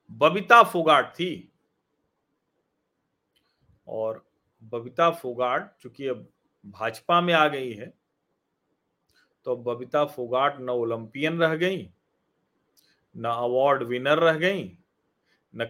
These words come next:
कॉमनवेल्थ की गोल्ड मेडलिस्ट रह गई। और देखिए जरा, वो जो कम्युनिस्ट जो थक हार गए हैं, कहीं कुछ कर नहीं पा रहे हैं, वो किस तरह से पहलवानों के नाम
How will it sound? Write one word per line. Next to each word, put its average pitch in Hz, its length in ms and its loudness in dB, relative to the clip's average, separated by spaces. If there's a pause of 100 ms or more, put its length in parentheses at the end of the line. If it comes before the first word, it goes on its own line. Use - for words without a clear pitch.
कॉमनवेल्थ 135 640 -2
की 170 160 -4
गोल्ड 165 320 4
मेडलिस्ट 170 420 -2
रह 170 140 4
गई। 180 360 -4 (1400)
और 110 140 -12
देखिए 123 300 -6
जरा, 139 240 0
वो 139 160 -2
जो 131 140 -6
कम्युनिस्ट 127 600 -10
जो 123 160 -10
थक 139 360 -6
हार 131 240 0
गए 127 280 -6
हैं, 131 160 -12
कहीं 123 200 -10
कुछ 123 180 -16
कर 123 260 -6
नहीं 131 160 -8
पा 117 200 -4
रहे 110 220 -8
हैं, 117 240 -16 (520)
वो 120 280 -8
किस 175 320 -4
तरह 147 280 6
से 202 340 -6 (600)
पहलवानों 127 640 -4
के 139 200 -10
नाम 127 300 -6